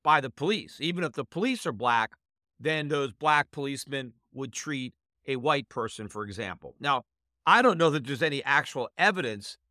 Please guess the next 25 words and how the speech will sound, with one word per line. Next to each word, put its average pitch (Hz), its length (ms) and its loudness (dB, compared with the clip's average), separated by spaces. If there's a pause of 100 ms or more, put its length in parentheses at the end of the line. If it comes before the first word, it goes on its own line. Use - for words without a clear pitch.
(120)
that 147 200 2
is 117 180 -10
the 107 80 -14
case, 175 520 -6
but 151 140 -2 (100)
if 220 220 -6
it 160 180 -8
is 277 280 -4
the 143 100 -8
case, 127 480 -6 (260)
it's 180 180 -4
not 240 240 4
racism. 156 460 -4 (420)
There'd 156 160 -2
be 180 140 -4
some 165 320 0
other 208 300 2
factor 151 720 2 (200)
that 147 180 4
would 127 120 -4
explain 220 480 0
it, 113 160 -4
but 151 100 -2
it 143 140 -6
certainly 165 600 0